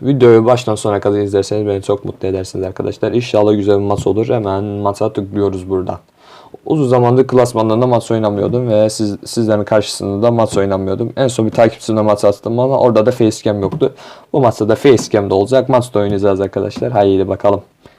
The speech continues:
Şimdi kadroya bakıyoruz. Davis yine aşağı bakıyor. Hiç şaşırtmadı bizi. Hemen bakıyoruz buradan da karşı takıma.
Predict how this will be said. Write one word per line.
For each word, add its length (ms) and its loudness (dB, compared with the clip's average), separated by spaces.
Şimdi 840 2
kadroya 500 2
bakıyoruz. 680 4
Davis 480 4
yine 340 2
aşağı 460 2
bakıyor. 400 2
Hiç 140 0
şaşırtmadı 840 0
bizi. 320 0
Hemen 380 2
bakıyoruz 580 4
buradan 520 2
da 380 6
karşı 300 0
takıma. 560 -2